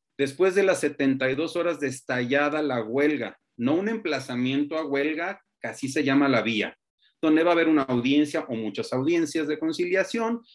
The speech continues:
donde puede o no llegarse a un acuerdo. Si no se llega a un acuerdo, se va a estallar la huelga. Un estallamiento que sí creo que es muy viable. Sí creo que con cinco mil trabajadores, por lo menos con mil, vas a cerrar las puertas, todos los accesos de esa planta.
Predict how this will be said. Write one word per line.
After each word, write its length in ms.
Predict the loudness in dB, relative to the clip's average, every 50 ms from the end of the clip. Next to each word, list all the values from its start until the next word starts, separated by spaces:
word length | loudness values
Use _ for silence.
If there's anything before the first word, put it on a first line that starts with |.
| _ _ _
donde 340 | 0 4 4 4 4 2
puede 260 | 0 0 0 2 2 4
o 80 | 4
no 140 | 4 2 2
llegarse 440 | 0 -2 -2 -2 -2 -4 -4 -6 -8
a 60 | -8
un 60 | -8
acuerdo. 640 | -8 -6 0 2 2 2 4 2 0 -2 -2 -6 _ _ _
Si 240 | _ -8 -6 -2 0
no 160 | 2 2 2
se 180 | 2 0 0 2
llega 180 | 2 2 2
a 40 | 2
un 120 | 2 0
acuerdo, 580 | 0 -2 -2 -2 -2 0 0 -2 -6 -8 -8 _ _ _ _ _ _
se 200 | -4 -2 0 0
va 100 | 2 2
a 40 | 0
estallar 380 | 0 0 0 2 4 4 4
la 120 | 2 2 2
huelga. 480 | 2 0 0 -2 -2 -4 -6 -8 _ _ _ _ _ _ _ _ _
Un 160 | -2 -2 -2
estallamiento 640 | -2 0 0 2 2 2 2 2 0 -2 -2 -4 -2
que 100 | -2 -4
sí 220 | -4 -6 -10 -4
creo 220 | 0 0 0 2 2
que 60 | 0
es 80 | 2
muy 160 | 4 4 4 4
viable. 460 | 4 2 2 0 -2 -4 -6 -10 _ _
Sí 220 | -10 -8 -8 -4
creo 200 | 0 2 2 2
que 120 | 2 2 2
con 160 | 2 2 4
cinco 260 | 4 4 4 6 6
mil 220 | 6 6 4 4 2
trabajadores, 880 | 0 0 2 0 0 0 0 0 0 0 0 -2 -4 -6 -8 -18 _ _ _
por 100 | -6 -2
lo 80 | 0 0
menos 280 | 2 2 0 0 -2
con 180 | -2 0 2 2
mil, 300 | 2 2 2 0 -6 -6 _
vas 200 | -4 -4 -4 -6
a 40 | -8
cerrar 300 | -6 -6 -6 -4 -4 -4
las 160 | -4 -6 -6
puertas, 420 | _ -4 -4 -4 -4 -10 -12 -6
todos 160 | -2 -2 -2
los 200 | -2 -2 -6 -8
accesos 400 | -12 -14 -12 -14 -12 -12 -12 -12
de 60 | -10 -10
esa 140 | -10 -6
planta. 380 | -2 -2 -2 -2 -2 -4 -8 -12